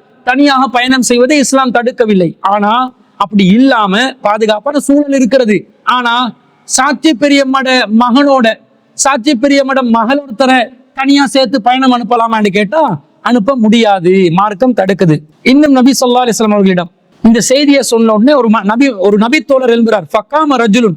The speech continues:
ஒரு நபி தோழர் எழும்பி சொல்கிறார், "ஃபகால யா ரசூலல்லாஹ், அல்லாஹ்வின் தூதரே,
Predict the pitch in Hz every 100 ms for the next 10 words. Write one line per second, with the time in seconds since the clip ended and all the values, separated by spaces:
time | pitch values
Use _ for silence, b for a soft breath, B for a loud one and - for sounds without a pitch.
0 | - 202 220 240 294 269 254 240 226 240
1 | - 208 202 165 170 185 254 262 233 240
2 | 277 254 262 233 220 190 - 226 262 247
3 | 240 220 240 226 208